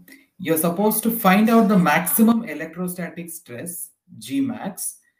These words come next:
The expression that is used for, to find out the value of G max is V divided by R one ln R two by R one. So this value over here will be eight point nine eight one K V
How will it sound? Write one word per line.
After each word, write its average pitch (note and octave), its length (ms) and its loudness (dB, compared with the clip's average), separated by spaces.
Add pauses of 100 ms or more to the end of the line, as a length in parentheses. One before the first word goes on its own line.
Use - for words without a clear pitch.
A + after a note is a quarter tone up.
(140)
The C3+ 80 -10
expression G#3 500 -8
that F#3+ 180 -2
is F3 160 -4
used E3 280 -4
for, - 400 -12 (500)
to C3 80 -16
find C#3 260 -6
out E3 120 -6
the E3 80 -2
value C3+ 320 -2
of B2+ 120 -6
G A#2+ 220 -10
max A2+ 340 -8
is - 380 -10 (400)
V G#3 260 0
divided D3 500 -2
by C3+ 260 -6
R A2 320 -8
one D#3+ 400 -6
ln A2+ 500 -4
R A#2+ 240 -2
two A#2 100 -6
by A#2+ 200 -2
R F#3+ 180 2
one. A#2 180 -6 (680)
So - 260 -4
this A3 440 -4
value F#3+ 560 -2
over F3+ 320 0
here C#3+ 260 -6
will G#2+ 300 -8
be C#3 320 -6 (100)
eight F3 340 -6
point F#3 360 -2
nine A#2 320 -4
eight G3 380 -6
one A#2 380 -6
K A2+ 180 -4
V - 300 -6